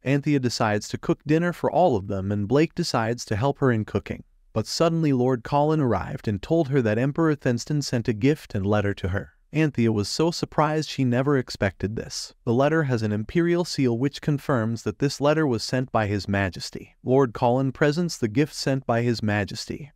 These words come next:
but Anthea was still confused by he sent all these gifts without any reason. Or maybe she compliments about his abs. Anthea decides to meet His Majesty. On other days, she gets dressed up to meet His Majesty.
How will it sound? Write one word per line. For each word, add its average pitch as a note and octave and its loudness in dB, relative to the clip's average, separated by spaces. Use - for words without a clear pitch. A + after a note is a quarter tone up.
but A#2 2
Anthea C#3+ 2
was G#2 0
still F3+ 0
confused E3+ -2
by F#2+ 0
he C#3+ -4
sent - -2
all C#3 4
these C#3 0
gifts B2+ -2
without A2 0
any B2 0
reason. G2+ -4
Or B2+ 4
maybe C3+ 2
she B2+ -4
compliments E3 0
about G2+ 0
his A2+ 0
abs. - -6
Anthea C#3+ 0
decides A#2 0
to - -6
meet C3 0
His A#2+ -2
Majesty. G#2+ -2
On C3 0
other C#3 4
days, G#2 -4
she - -2
gets G3 2
dressed C#3+ 0
up C#3 -2
to - -4
meet A2 0
His B2 -2
Majesty. A2 -4